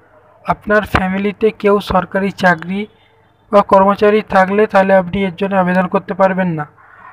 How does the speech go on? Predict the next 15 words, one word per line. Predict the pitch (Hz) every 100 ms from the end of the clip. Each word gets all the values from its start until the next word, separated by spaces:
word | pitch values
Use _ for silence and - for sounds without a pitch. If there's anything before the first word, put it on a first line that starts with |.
| -
আপনি | 202 185 208 214
আবাস | 185 175 190 175
যোজনায় | 196 202 202 202 -
প্রথম | 180 208 202
কিস্তি | - 190 - 208
পাওয়ার | - 180 196
পর | 185 190 -
ছত্রিশ | - 196 _ 220 214 -
মাসের | 190 190 - 214 196
মধ্যে | 190 185 202 190 185
আপনার | - 202 202
ঘরটি | 156 180 185 214 -
complete | 190 185 - 220 -
না | 180 175 180
করলে | 208 208 190